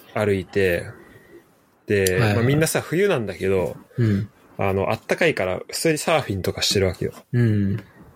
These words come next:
Speaker 1: で、こう、ちょっとこのね、あの、心身ともに傷ついた、まあ、自分がこう、
Speaker 2: <laughs>
Speaker 1: なんかだんだんこうリラックスというか、
Speaker 2: うん。
Speaker 1: この、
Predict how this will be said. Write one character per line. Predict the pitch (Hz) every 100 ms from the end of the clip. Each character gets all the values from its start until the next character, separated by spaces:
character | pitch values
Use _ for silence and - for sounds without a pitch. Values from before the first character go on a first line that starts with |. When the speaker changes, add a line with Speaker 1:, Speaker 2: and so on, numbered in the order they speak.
| - - _ _ - - - - - - - - - _ -
Speaker 1:
で、 | 113
こ | - 107 104
う、 |
ち | 147
ょ |
っ | 147
と | -
こ | 110
の | 107
ね、 | 110 117 - - -
あ | 104
の、 | 101
心 | - 151 131 123
身 | 113
と | 110
も | 110
に | 98 - _ - - - - -
傷 | 127 117 110
つ | 123
い | 107
た、 | 98 87 - - - - - - - -
ま | 113
あ、 |
自 | 98 110
分 | 117
が | 117
こ | 127 -
う、 | -
Speaker 2:
<laughs> |
Speaker 1:
な | 117
ん |
か | 110
だ | 120
ん |
だ | 123
ん |
こ | 123
う |
リ | 117
ラ | 135
ッ |
ク | - -
ス | -
と | 101
い | 95
う |
か、 | - 85 - _
Speaker 2:
う | 123
ん。 | 117 104 110 - - - - - 494 - - - -
Speaker 1:
こ | 101 98
の、 | 95 90 87 85